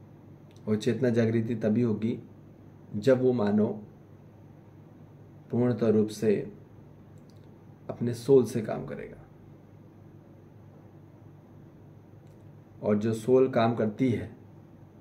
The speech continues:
वो पूर्णतः रूप से frankly काम करती है, पूरे frank होके काम करती है, स्पष्ट होके,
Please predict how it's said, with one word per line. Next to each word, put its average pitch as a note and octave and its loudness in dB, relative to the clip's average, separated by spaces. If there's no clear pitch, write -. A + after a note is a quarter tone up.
वो A2+ -8
पूर्णतः B2 0
रूप A#2 0
से - -8
frankly A#2+ 0
काम G2 -6
करती - -20
है, - -20
पूरे D3+ 0
frank D3 2
होके B2 -4
काम - -10
करती - -14
है, A#2+ -8
स्पष्ट - -4
होके, G#2 -8